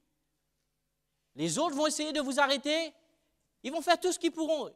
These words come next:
mais ils pourront une chose jamais faire. Demandez à l'apôtre Paul. Il était par terre, le grand gaillard qu'il était.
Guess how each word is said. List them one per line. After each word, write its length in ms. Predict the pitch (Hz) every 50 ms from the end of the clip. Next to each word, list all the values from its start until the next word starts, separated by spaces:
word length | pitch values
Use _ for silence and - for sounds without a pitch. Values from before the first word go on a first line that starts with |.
| _ -
mais 100 | 143 151
ils 40 |
pourront 240 | 147 - 131 143 151 -
une 120 | 196 190
chose 280 | 170 - 202 185 165 139
jamais 300 | 117 131 139 131 131 127
faire. 280 | - - 123 113 104 101 _ _ _ _ _ _ _ _ _ _ _ _ _
Demandez 500 | - 135 147 135 175 214 277 254 202 208
à 60 | 180
l'apôtre 320 | 156 147 - - 135 - 135
Paul. 260 | - - 117 104 95 - _ _ _ _ _ _ _ _ _ _ _ _ _ _ _ _
Il 80 | 190 208
était 160 | 233 - 233
par 180 | 226 247 220 214
terre, 240 | - 220 196 143 - _ _ _ _ _ _ _ _ _ _ _ _ _ _ _ _ _
le 80 | 135 151
grand 160 | 135 160 156
gaillard 380 | 147 151 151 151 165 156 147
qu'il 160 | 147 - 135 127
était. 260 | 123 - 127 117